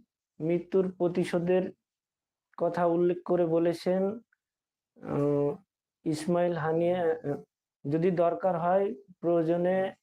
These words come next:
তুরস্ক ইসরায়েলের সাথে যুদ্ধে জড়াবে এবং এর আগে তিনি এটা বলেছিলেন যে বর্বর ইসরায়েল যদি গাজায় যুদ্ধ না থামায় অবশ্যই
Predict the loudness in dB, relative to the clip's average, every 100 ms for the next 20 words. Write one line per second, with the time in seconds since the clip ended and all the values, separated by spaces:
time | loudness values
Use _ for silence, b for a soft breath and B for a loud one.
0 | _ _ -2 0 0 -4 -2 2 2 2
1 | -4 -4 -2 2 2 0 -2 -4 -2 0
2 | 0 0 0 0 0 0 -2 -6 -8 _
3 | -4 -2 0 0 0 0 0 -2 -2 0
4 | 0 0 -4 -8 _ _ _ _ -8 -2
5 | 0 2 0 0 0 0 2 2 2 -2
6 | _ _ _ _ _ _ _ _ _ _
7 | _ _ _ _ _ -6 -2 2 2 2
8 | 2 2 2 2 2 0 -4 -6 -2 0
9 | -2 -6 _ _ _ _ _ _ -8 0
10 | 0 2 2 2 0 -2 -2 -2 -2 -2
11 | -4 -2 -2 -2 -4 -8 _ _ _ _
12 | _ _ _ _ -4 -2 -2 0 2 2
13 | 0 -6